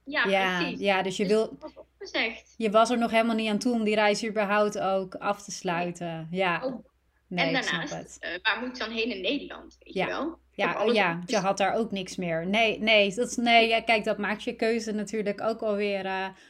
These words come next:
Speaker 2: anders dan
Speaker 1: Ja.
Speaker 2: dat je bijvoorbeeld voor twee maanden zou gaan en zegt, "Ja, maar ik wil toch nog een week blijven," of zo. Nee,
Speaker 1: Precies.
Speaker 2: dan snap ik het. Maar
Speaker 1: Ja.
Speaker 2: ja, ik bedoel, eh, kijk eens wat het je weer gebracht heeft.
Speaker 1: Ja, mooi hè?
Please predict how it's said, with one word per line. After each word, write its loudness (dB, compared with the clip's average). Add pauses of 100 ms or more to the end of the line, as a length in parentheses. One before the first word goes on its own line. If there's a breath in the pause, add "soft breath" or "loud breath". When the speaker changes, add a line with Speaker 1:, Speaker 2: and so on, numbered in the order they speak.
(160 soft breath)
Speaker 2:
anders 8
dan -2
Speaker 1:
Ja. 2
Speaker 2:
dat 2
je 0
bijvoorbeeld 2
voor -4
twee 4
maanden 2
zou 0
gaan 0
en -4
zegt, 0
"Ja, 2
maar -2
ik -6
wil -2
toch -6
nog -6
een -2
week 0
blijven," 0
of -8
zo. -2 (440 loud breath)
Nee, 4 (120)
Speaker 1:
Precies. 8
Speaker 2:
dan 4
snap 2
ik 0
het. -2 (360 soft breath)
Maar 10
Speaker 1:
Ja. 4
Speaker 2:
ja, 12
ik 0
bedoel, 10
eh, 10
kijk 12
eens 6
wat 4
het 0
je 4
weer 8
gebracht 8
heeft. 6 (200)
Speaker 1:
Ja, 8 (320)
mooi 6
hè? 2